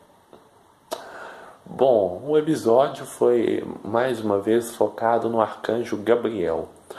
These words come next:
O arcanjo Gabriel, que era um personagem muito querido, que acabou sumindo, né, na quinta temporada. Naquela época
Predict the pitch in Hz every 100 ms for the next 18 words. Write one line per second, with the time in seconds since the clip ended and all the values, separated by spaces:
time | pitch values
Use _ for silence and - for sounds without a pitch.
0 | - - 92 - - 110 110 107 92 101
1 | 107 123 117 110 107 - 104 - 98 101
2 | 101 101 113 117 - 98 98 110 131 -
3 | - - 98 98 101 - - 123 104 117
4 | 156 101 104 113 98 95 - 98 - 92
5 | 92 92 98 120 135 - - - - -
6 | _ 95 - 110 104 104 104 - - -
7 | 98 90